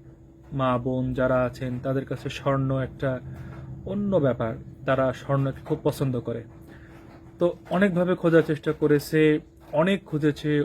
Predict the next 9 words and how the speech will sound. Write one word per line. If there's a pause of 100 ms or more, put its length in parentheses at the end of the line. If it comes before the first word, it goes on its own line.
অনেক (100)
পরিশ্রম
করেছে, (600)
সেখানে (500)
আর (100)
সেই
নাকফুলটি
খুঁজে (600)
পায়নি।